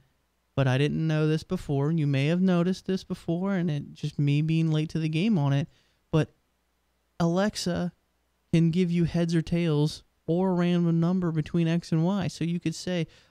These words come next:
"All right, we're gonna have pizza tonight if it's heads, tacos tonight if it's tails.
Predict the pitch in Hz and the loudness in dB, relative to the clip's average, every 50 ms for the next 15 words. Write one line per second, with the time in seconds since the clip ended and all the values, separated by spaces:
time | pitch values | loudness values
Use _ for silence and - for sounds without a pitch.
0 | _ - 143 143 139 123 120 - - - _ _ _ _ _ _ _ _ - 135 | _ -4 -2 -2 0 -2 -2 -4 -6 -12 _ _ _ _ _ _ _ _ -2 2
1 | 143 143 139 135 135 - - 196 180 - 190 175 185 190 190 190 196 190 175 170 | 4 4 4 2 0 -2 -6 -8 -8 -8 -6 -4 -2 0 0 0 0 0 -2 -2
2 | - 160 - - - 175 180 185 180 170 - - - - _ _ _ _ _ - | -4 -6 -6 -4 -4 -2 -2 -2 -2 -4 -6 -10 -12 -18 _ _ _ _ _ -14
3 | - - 160 156 160 - 170 165 160 - - 165 165 160 160 156 151 - 151 - | -12 -8 -6 -6 -2 0 0 0 2 2 2 4 4 4 4 2 2 0 -4 -6
4 | - - 156 147 135 117 117 127 - | -4 0 0 2 2 0 -2 -4 -8